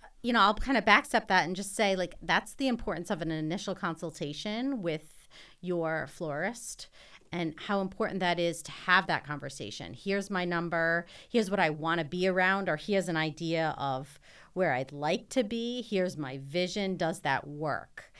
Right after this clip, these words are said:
And then we can say, "Okay, we really, you know, we lo-, you love this palette of beautiful white peony,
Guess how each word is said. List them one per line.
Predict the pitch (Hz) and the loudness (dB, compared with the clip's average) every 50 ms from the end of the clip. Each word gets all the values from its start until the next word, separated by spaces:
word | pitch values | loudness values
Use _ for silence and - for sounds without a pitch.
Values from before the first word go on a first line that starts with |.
| - - - - - - | -20 -20 -20 -16 -8 -4
And | - 202 202 | 0 0 2
then | 185 180 180 180 175 165 | 2 2 0 0 -2 -2
we | 180 185 | -4 -2
can | - 190 180 | -2 -2 -2
say, | - - 202 190 180 175 | 0 0 0 2 2 0
"Okay, | 202 208 247 277 285 233 | -2 -2 -2 0 0 0
we | 196 180 180 | 0 -2 -4
really, | 175 165 190 202 196 190 180 175 170 160 151 - - - - | -4 -2 0 0 0 0 0 0 -2 -4 -8 -12 -14 -18 -10
you | 160 175 170 | -6 -4 -4
know, | 156 139 - - 165 | -4 -4 -6 -8 -6
we | 175 170 | -6 -6
lo-, | 156 160 160 165 170 - - | -4 -4 -4 -2 -4 -4 -4
you | 175 185 180 | -4 -6 -2
love | 156 180 175 175 170 | 2 2 2 2 2
this | - 185 185 - - | -2 -2 -2 -4 -8
palette | - - 160 170 175 170 165 160 151 | -2 0 2 2 2 2 0 -2 -2
of | - 139 147 143 135 135 139 135 | -2 -4 -4 -4 -4 -6 -8 -8
beautiful | 156 175 185 202 196 190 196 202 175 156 | -4 -2 0 2 2 2 2 0 0 0
white | 160 170 156 - - | 0 -2 -2 -4 -8
peony, | - - 190 180 170 165 160 151 147 143 135 135 135 135 | -8 -4 -4 -2 -2 -2 -2 -2 -2 -2 -4 -4 -6 -8